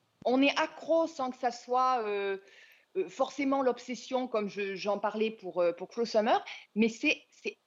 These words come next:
très, très bien fichu et c'est, euh, ben voilà, c'est efficace, ça fonctionne, quoi.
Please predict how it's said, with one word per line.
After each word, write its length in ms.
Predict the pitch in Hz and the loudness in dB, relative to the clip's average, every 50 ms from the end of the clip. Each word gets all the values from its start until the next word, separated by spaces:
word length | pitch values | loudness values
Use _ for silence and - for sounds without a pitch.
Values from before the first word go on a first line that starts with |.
| _ _ _ | _ _ _
très, 180 | - - 320 320 | -2 -2 0 2
très 140 | - 294 247 | 2 0 2
bien 200 | 240 240 226 220 | 2 0 0 -2
fichu 480 | 220 214 202 - - 240 269 320 311 - | -4 -6 -6 -6 -4 -2 0 -2 2 2
et 100 | 190 196 | 2 2
c'est, 400 | 190 - - - 202 214 233 226 | 2 -4 -8 -4 -2 0 2 2
euh, 140 | 190 175 160 | 2 0 0
ben 140 | 151 139 - - | -2 -6 -8 -8
voilà, 200 | 127 127 175 202 | -6 -6 -6 -2
c'est 120 | - 233 | 0 0
efficace, 440 | 226 220 - 180 - - 240 247 - | 0 0 -2 -4 0 0 0 0 0
ça 80 | - 233 | -2 -6
fonctionne, 380 | - - - - - 208 185 - | -6 -6 -10 -10 -10 -10 -10 -10
quoi. 180 | _ - - | _ -20 -20